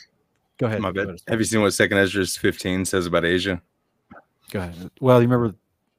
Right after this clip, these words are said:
Speaker 1: uh, Asia was also called Turkey before.
Speaker 2: Oh, really?
Speaker 1: Yeah,
Speaker 2: Okay.
Speaker 1: before the Asian continent was relabeled by the West.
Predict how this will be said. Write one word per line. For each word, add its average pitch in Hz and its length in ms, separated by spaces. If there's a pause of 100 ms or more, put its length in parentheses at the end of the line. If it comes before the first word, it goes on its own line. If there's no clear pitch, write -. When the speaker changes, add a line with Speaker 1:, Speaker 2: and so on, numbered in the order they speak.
(180)
Speaker 1:
uh, 98 300
Asia 113 500 (760)
was 98 220
also 101 340
called 98 280
Turkey 90 400 (220)
before. 87 440 (420)
Speaker 2:
Oh, 110 180
really? 98 300 (220)
Speaker 1:
Yeah, 98 220
Speaker 2:
Okay. 90 80
Speaker 1:
before 92 500
the 98 100
Asian 92 220
continent 90 380
was 82 140
relabeled 87 400
by 85 120
the 85 80
West. 85 360